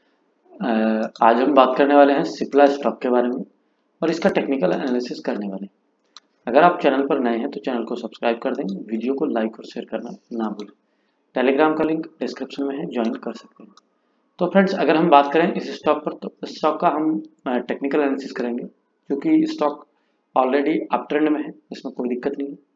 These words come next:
तो स्टॉक के सपोर्ट की बात करें तो स्टॉक का support निकल कर के आता है, अ, बारह सौ, sorry, ग्यारह सौ सतासी के आसपास, ठीक है। वहीं एक resistance भी stock face कर रहा है, वो level है बारह सौ छिहत्तर का।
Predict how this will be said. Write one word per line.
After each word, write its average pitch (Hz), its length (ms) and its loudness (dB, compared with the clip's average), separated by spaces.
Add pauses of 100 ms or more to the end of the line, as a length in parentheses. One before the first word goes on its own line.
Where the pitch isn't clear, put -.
(540)
तो 107 240 -6 (680)
स्टॉक - 280 -6
के 185 60 -2
सपोर्ट 139 420 -2
की 185 80 0
बात 156 200 4
करें 180 200 -6
तो - 320 -20
स्टॉक - 280 -10
का 170 60 -2
support 143 400 -4
निकल 139 220 -6
कर 139 140 -2
के 135 100 -6
आता 117 200 -4
है, 123 60 -8 (880)
अ, 127 140 -6
बारह 127 380 2
सौ, 123 260 -8 (1500)
sorry, 123 160 -4
ग्यारह 127 260 -2
सौ - 260 -10
सतासी 110 300 -4
के - 140 -16
आसपास, - 400 -20 (100)
ठीक 175 140 -10
है। - 140 -10 (680)
वहीं 151 200 -2
एक 175 100 -2
resistance 143 640 -2
भी 185 100 0
stock 165 340 0
face 135 260 -4
कर 135 120 -8
रहा 123 140 -4
है, 139 120 -8 (680)
वो 147 60 -2
level 143 280 4
है 156 120 0
बारह 120 200 2
सौ 131 140 -6
छिहत्तर - 380 -10
का। 107 160 -18